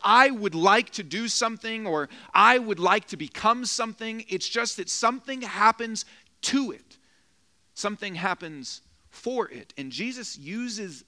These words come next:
this image to tell us what life with God is like. Jesus uses this image to explain to us what a Christian is. What is a Christian? And Jesus says it's somebody that is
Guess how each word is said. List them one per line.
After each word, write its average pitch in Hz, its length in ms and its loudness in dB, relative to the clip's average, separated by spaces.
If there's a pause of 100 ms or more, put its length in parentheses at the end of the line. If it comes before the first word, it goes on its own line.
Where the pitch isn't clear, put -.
this 170 480 -4
image 147 540 -12 (200)
to 156 80 -12
tell 196 280 -4
us 147 120 -6
what - 140 -10
life 143 240 -8
with 170 140 -14
God - 200 -6
is 135 140 -18
like. - 320 -20 (580)
Jesus 226 380 -4
uses 165 360 -8
this 196 280 -4
image 170 420 -10
to 160 120 -8
explain 202 560 -8
to - 220 -10
us 127 400 -12 (180)
what 131 440 -2 (280)
a - 40 -8
Christian - 480 -8 (200)
is. - 160 -20 (840)
What - 100 2
is 160 100 0
a 139 40 -6
Christian? - 440 -4 (800)
And 123 80 -14
Jesus 156 260 -4
says 139 200 -4
it's 123 120 -12
somebody 196 380 -10
that 127 140 -8
is 113 340 -12